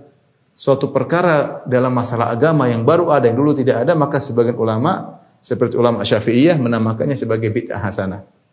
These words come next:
Siapa di antaranya Ali bin Abdus Salam, diikuti oleh Nawawi dan sebelumnya Imam Syafi'i. Mereka membuat istilah bid'ah hasanah. Bid'ah hasanah itu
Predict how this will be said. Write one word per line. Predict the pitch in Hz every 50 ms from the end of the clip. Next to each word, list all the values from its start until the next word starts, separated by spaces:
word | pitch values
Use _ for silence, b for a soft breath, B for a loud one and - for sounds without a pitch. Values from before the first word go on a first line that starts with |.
| _ _ _ _ _ _ _
Siapa | _ - - - - - 120 120
di | 113 107
antaranya | 104 101 107 117 113 104
Ali | 98 98 110
bin | 104 101 107 101
Abdus | 98 98 98 98
Salam, | - 101 101 107 104 104 98
diikuti | 104 101 101 110 - 110
oleh | 98 104 98
Nawawi | 98 104 104 107 107 104 104 107
dan | 104 104 113 107
sebelumnya | - 107 104 107 117 110 117 117
Imam | 104 107 98 98
Syafi'i. | - - 113 107 110 110 107 110 113 113 110 - B B B B B B B B _
Mereka | - 101 113 113 - 139 131
membuat | 117 110 120 127 123 120
istilah | 113 - 139 131 127 110
bid'ah | 101 131 131 127 123 120 107
hasanah. | - 117 107 - 110 90 - -
Bid'ah | - - - 113 110
hasanah | - 113 131 143
itu | 151 - 208 208 214 208